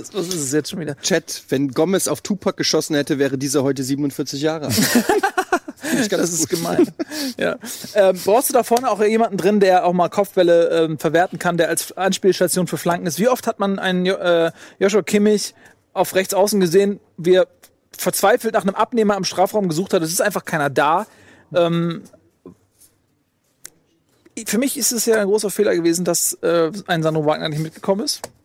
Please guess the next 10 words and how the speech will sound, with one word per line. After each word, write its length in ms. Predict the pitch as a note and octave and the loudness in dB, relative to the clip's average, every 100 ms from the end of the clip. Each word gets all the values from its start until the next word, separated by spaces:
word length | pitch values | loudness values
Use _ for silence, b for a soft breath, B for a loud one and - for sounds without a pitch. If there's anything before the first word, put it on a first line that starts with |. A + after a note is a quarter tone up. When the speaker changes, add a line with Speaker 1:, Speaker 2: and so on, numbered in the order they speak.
| _ - - E3+ | _ -20 -6 0
Speaker 1:
Ähm, 360 | E3 E3+ E3+ E3+ | 2 2 -2 -4
weil 120 | E3+ E3+ | -2 -2
ich 120 | - | 0
glaube, 200 | F3 E3+ | 0 2
der 200 | E3+ E3+ | 2 2
hätte 380 | F#3 F3+ F3 - - | 2 2 0 0 -6
in 100 | E3 | -4
diesen 220 | F3+ F3 | -2 -2
Spielen 400 | - E3 E3 D3+ | -2 -2 -2 -4
getroffen. 440 | D#3+ E3 D#3 C#3+ | -2 -2 -2 -6